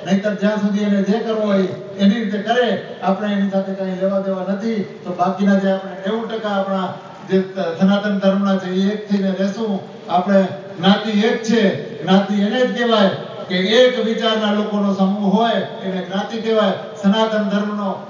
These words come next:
એક વિચાર હોય અને જેમાં હિન્દુ વિચારધારા હોય અને એનો, અ, સનાતન ધર્મ હોય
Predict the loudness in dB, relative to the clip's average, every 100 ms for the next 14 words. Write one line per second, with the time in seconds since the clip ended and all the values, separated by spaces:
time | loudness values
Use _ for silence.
0 | -6 -4 -2 -2 0 2 4 4 4 2
1 | 0 -8 -8 -6 0 2 4 2 2 -2
2 | -2 2 2 2 2 2 4 4 4 0
3 | -2 -10 -6 -4 -2 0 2 4 2 -2
4 | -10 -4 4 6 6 2 0 2 2 0
5 | -2 0 2 4 6 4